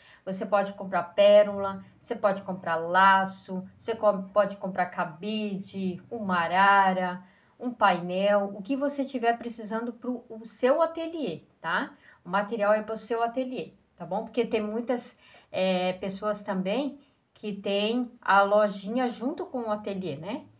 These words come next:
Então, o meu tava, né, junto com o meu ateliê, mas daí eu tirei, né, pra ficar só a lojinha. É,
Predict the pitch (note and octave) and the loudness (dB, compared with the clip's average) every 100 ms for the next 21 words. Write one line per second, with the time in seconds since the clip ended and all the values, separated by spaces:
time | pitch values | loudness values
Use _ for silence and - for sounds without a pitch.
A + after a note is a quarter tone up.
0 | _ _ _ E3+ D#3+ - E3+ F3 G3 A3+ | _ _ _ -14 -12 -8 -6 -4 -6 -6
1 | A#3 - - - F#3+ F#3+ A#3 - C4+ G3+ | -10 -12 -20 -6 0 4 2 6 8 8
2 | F#3 F#3 G3 G3+ G3 G#3+ - A#3 A3 A#3 | 4 0 -2 -4 -8 -12 -12 -8 -6 -2
3 | A#3 A#3+ A#3+ - E3+ F3 F3+ F#3 F3+ G3 | -4 -2 -4 -6 -8 -6 -4 -2 -2 -4
4 | G3+ - B3 G#3 D#3 - _ _ _ F3+ | -8 -8 -4 -2 -4 -12 _ _ _ -4
5 | G3 B3+ G#3 G#3 G#3 G3 G3 G3+ G#3+ A#3+ | -2 -2 -6 -6 -4 -4 -2 0 2 0
6 | G3+ D3+ - _ _ _ _ _ _ - | -2 -10 -16 _ _ _ _ _ _ -6
7 | F#3+ F#3 F#3 F#3 F#3 F3+ F3+ | 0 2 4 2 0 -2 -4